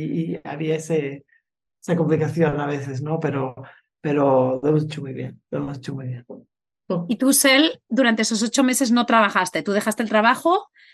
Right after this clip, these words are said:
Speaker 2: y fuiste ahí a, pues eso, a vivir, ¿no?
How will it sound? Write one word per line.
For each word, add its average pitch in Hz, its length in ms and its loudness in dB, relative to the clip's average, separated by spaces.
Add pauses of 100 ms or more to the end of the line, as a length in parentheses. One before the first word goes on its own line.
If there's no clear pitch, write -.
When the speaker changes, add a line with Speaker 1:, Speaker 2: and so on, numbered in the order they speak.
(320)
Speaker 2:
y 185 680 4
fuiste 226 280 2
ahí 233 300 6
a, 170 920 2
pues 180 180 -2
eso, 180 200 0
a 180 60 2
vivir, 190 420 6
¿no? 269 180 8